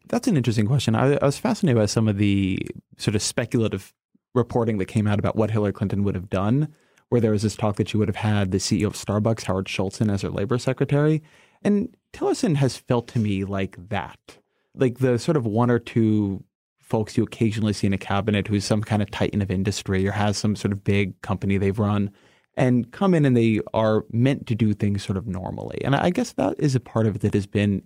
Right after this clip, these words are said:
interesting to me. They have a lot of people around Trump who I think would like a lot of process. Whether you're talking about a,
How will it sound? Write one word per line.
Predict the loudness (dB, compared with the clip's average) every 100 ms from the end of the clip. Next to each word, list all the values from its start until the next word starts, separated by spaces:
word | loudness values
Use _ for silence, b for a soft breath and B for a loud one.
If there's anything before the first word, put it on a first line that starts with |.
| -4
interesting | -4 -2 -4 -6 -6
to | -4
me. | -4 -4 -8 b b b b -8
They | -2 0 0
have | 0 2 2
a | 2
lot | 0 2 0
of | -4
people | -4 -2 -2 -4 -4 -6 -6
around | -4 -2 0 -2 -4
Trump | -10 -10 -10 -12 _ _ _ _ -2
who | 0
I | 0
think | -2 -2
would | 0
like | 0 0
a | -2
lot | -4
of | -6 -8
process. | -8 -8 -8 -10 -10 -18 -20 _ _ _
Whether | 0 2 2 4 2 -2 _
you're | -2 0
talking | -2 0 -2 -2 -4
about | -4 -2 0 0 -4 -4
a, | -4 -4 -4